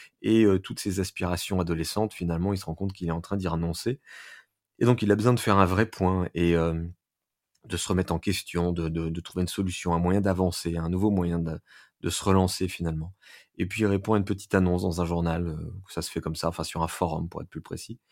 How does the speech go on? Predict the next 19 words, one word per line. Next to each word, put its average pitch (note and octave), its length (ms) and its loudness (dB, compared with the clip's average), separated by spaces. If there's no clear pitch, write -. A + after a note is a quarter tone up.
qui, G2+ 320 -2
euh, F#2 280 4
qui F#2 160 -4
cherche G2+ 420 -2
un F2 140 0
jeune, F#2 340 2
euh, E2+ 340 -2
enfin, E2+ 260 -4
des, E2 480 -4
des F#2+ 160 -2
gens G2 160 2
motivés G2 500 0
pour F#2 160 -8
faire F2 140 -4
des F2 100 -2
saisonniers F#2 540 0
à - 20 0
la F#2 80 -2
montagne E2+ 460 -4